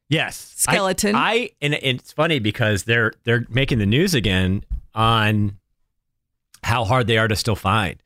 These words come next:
Speaker 2: Uh-huh.
Speaker 1: So I,
Speaker 2: But
Speaker 1: uh, one of
Speaker 2: you,
Speaker 1: our
Speaker 2: we
Speaker 1: listeners
Speaker 2: talked about
Speaker 1: called
Speaker 2: him last year, and then one of our listeners
Speaker 1: hit us up and offered to sell me him, and so I got him, and he is the best. Although I'm terrified every day I come home. I, I mean, dead honest, every time I come home, I'm worried that he's gonna be gone.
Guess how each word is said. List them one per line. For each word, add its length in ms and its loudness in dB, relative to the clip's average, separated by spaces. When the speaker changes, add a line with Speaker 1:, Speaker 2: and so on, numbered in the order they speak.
Speaker 2:
Uh-huh. 320 -2
Speaker 1:
So 400 0
I, 140 0
Speaker 2:
But 200 -10
Speaker 1:
uh, 120 0
one 160 2
of 40 2
Speaker 2:
you, 60 2
Speaker 1:
our 100 2
Speaker 2:
we 60 2
Speaker 1:
listeners 340 0
Speaker 2:
talked 60 -4
about 80 2
Speaker 1:
called 140 0
Speaker 2:
him 100 -2
last 420 0
year, 240 2
and 120 0
then 120 0
one 140 0
of 60 -2
our 100 2
listeners 680 -2
Speaker 1:
hit 140 0
us 160 2
up 420 0
and 300 0
offered 340 -2
to 60 -2
sell 240 0
me 120 0
him, 260 -2
and 160 -2
so 380 2
I 120 -2
got 280 2
him, 300 0
and 340 0
he 260 -2
is 220 -2
the 60 -14
best. 440 -2
Although 300 0
I'm 120 -2
terrified 580 0
every 200 2
day 140 2
I 60 0
come 160 -4
home. 440 0
I, 160 0
I 60 0
mean, 220 2
dead 220 0
honest, 320 0
every 120 0
time 140 -2
I 80 0
come 160 -2
home, 240 2
I'm 140 2
worried 260 2
that 120 -4
he's 100 -2
gonna 180 -2
be 80 -4
gone. 360 -12